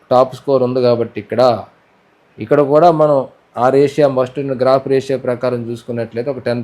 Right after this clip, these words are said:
పర్సెంట్ ఎనభై మార్కులు దాటిన వాళ్ళు ఉంటే మిగతాది కనుక చూసుకున్నట్లయితే ఒక టెన్ మార్క్స్ మనం మైనస్ చేసుకుంటే ఇక్కడ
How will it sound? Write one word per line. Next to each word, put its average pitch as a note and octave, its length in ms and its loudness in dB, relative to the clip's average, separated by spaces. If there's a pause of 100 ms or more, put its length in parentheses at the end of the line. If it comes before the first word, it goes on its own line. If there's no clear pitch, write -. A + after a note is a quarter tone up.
(100)
పర్సెంట్ C3 420 -2 (760)
ఎనభై B2+ 280 -2
మార్కులు C#3+ 340 2 (100)
దాటిన B2+ 360 -2
వాళ్ళు A#2+ 220 0
ఉంటే E3 260 -4 (440)
మిగతాది C#3 380 0
కనుక C3+ 160 -2 (120)
చూసుకున్నట్లయితే B2+ 680 -4
ఒక C#3 60 -16 (100)
టెన్ C3+ 160 -2 (140)
మార్క్స్ E3 320 2 (120)
మనం C3+ 220 -2
మైనస్ C3+ 360 -2
చేసుకుంటే A#2+ 460 -6 (680)
ఇక్కడ D3+ 300 0